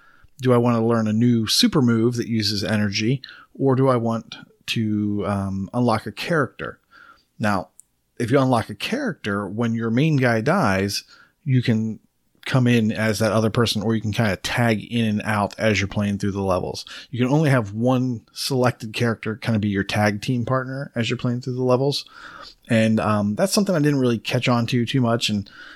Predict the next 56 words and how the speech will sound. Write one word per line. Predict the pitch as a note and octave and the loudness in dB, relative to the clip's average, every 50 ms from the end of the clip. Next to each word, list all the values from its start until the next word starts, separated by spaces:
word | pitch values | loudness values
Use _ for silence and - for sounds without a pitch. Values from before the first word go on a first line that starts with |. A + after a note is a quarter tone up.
| - - _ _ - - _ _ _ _ | -20 -20 _ _ -20 -20 _ _ _ _
you | - B2+ | -2 0
know, | A#2+ A#2+ | 0 2
as | B2 B2+ B2+ C3+ | 2 2 2 2
I | C#3 | 2
was | C3+ C3 A#2 B2 | 2 0 0 0
in | C3+ B2+ | 0 2
the | B2 | 2
hotel, | C3+ C3+ B2+ - B2+ B2+ B2+ | 2 2 0 0 -2 -2 -4
I | B2 | -4
was | A2+ A2 | -6 -8
like, | A2 G#2 - | -12 -12 -10
"Geez, | - - G#3 G3 C3+ - | -4 -2 0 0 0 0
this | C#3 - | -4 -4
game | - G#3+ E3 | -2 0 0
is | A#2+ - | 0 2
actually | C3+ E3 F#3+ - - B2 G#2+ | 0 0 0 0 0 -2 -2
kinda | - - - - B3+ C3 - | -2 -6 -4 -2 -2 -2 -2
tough. | - - - - C#3+ C#3+ D3+ C#3+ - - - - - - - | -4 -6 -4 0 2 2 2 2 0 -6 -14 -14 -14 -10 -6
<laughs> | D3+ C#3 A2+ - - - - - - | -4 -4 -4 -4 -6 -8 -6 -4 -2
This | C#3 C#3+ D#3+ F3 - | -2 -2 -2 -4 -4
might | - F#3 | -2 0
have | D#3+ C#3 | 0 2
been | C3 B2+ A#2 | 2 2 2
a | G#2+ | 2
mistake. | F#2+ F2+ - - G#2+ F#2+ G2 G2 - - - _ - | 0 0 -2 0 0 0 -2 -2 -6 -12 -20 _ -18
This | - - - | -8 0 0
might | D3 | 2
have | D3+ A#2+ | 4 4
been | C3+ B2+ | 4 4
a | A2 | 4
bad | - G#2+ G2 - G2 | 2 2 2 2 2
<laughs> | F#2+ F#2 | 0 -4
idea." | F2 F2 F2+ F2+ F2 - _ _ - - - - - - _ _ _ - | -4 -6 -6 -8 -8 -10 _ _ -20 -20 -20 -20 -20 -20 _ _ _ -6
Um, | F#2+ G2 F#2+ G2 G2 G2 G2+ G2 - _ _ _ _ - | -2 0 0 0 0 0 -2 -4 -8 _ _ _ _ -2
well, | B2 C#3+ F3 - _ _ _ _ _ _ _ - | 0 0 0 0 _ _ _ _ _ _ _ -6
it | A#2+ A#2+ B2 - | -4 -4 -4 -2
showed | - E3 F3 F3+ | 0 2 2 2
up | D#3+ | 2
on | E3 E3 | 0 0
my | D#3 D3 | 2 2
R | D3+ D#3+ | 2 2
T | D#3 - E3 | 0 0 -2
D | D#3+ D#3+ D3+ | 0 2 2
L, | C3 B2 C#3+ D#3+ C#3 - - - _ - - _ - | 2 2 2 0 -2 -6 -12 -20 _ -20 -18 _ -4
and | A2+ A2 A2 A2 A2 A2 A2 A2 A2 G#2 - | -4 -2 -2 0 -2 -2 -2 -2 -2 -4 -4
with | A#2 A#2+ A#2 - - | -2 -2 -2 -2 -2
a | G#2+ A#2 A2 G#2+ G#2+ G#2+ G#2+ G2+ | -2 0 0 0 0 0 -2 -4
completely | G2+ - A#2 A2 - D#3+ E3+ D3 D3 C#3 | -4 -4 -4 0 2 0 2 2 2 2
unknown, | - C#3+ C#3+ D3 C#3 C3+ C3 C3 C3 C3 C3 C3+ - - - - - - - - - _ - - - - - | 2 2 2 2 2 2 2 0 0 -2 -2 -4 -6 -10 -20 -20 -20 -20 -20 -20 -20 _ -20 -20 -18 -12 -10
uh, | A2 G#2+ G2+ | -8 -6 -6
ratio | F2 D#2+ G#2 B2 C3 - D3+ D3+ D3 | -2 0 0 2 2 2 2 2 2
achievement | C#3+ - - G3 F3 F3 F3+ D#3+ | 2 2 2 0 0 0 -2 -4
I | D3+ D3+ | -2 0
had | C#3+ D3 E3 E3 | 0 0 0 0
to | D#3+ | -2
get, | D#3+ F#3+ F#3+ G3 - - | -2 -2 -2 -2 -4 -8